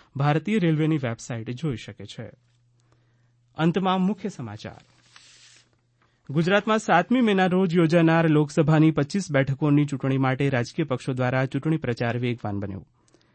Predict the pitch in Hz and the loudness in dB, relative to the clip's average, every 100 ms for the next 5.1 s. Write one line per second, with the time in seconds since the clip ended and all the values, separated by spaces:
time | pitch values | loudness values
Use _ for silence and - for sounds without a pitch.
0 | _ _ - 123 123 143 156 143 151 - | _ _ -4 0 0 2 4 6 4 2
1 | 165 170 202 165 147 139 139 151 - 165 | 0 2 2 0 0 0 0 -4 -2 0
2 | 170 160 139 135 127 123 127 160 160 135 | 0 -2 -2 0 -2 0 0 0 -2 -4
3 | 135 135 123 123 139 151 139 117 120 113 | -2 -2 -2 -2 -2 0 -2 -2 -4 -4
4 | 117 117 117 123 117 104 - 107 - 123 | -4 -6 -4 -6 -6 -12 -10 -12 -10 -14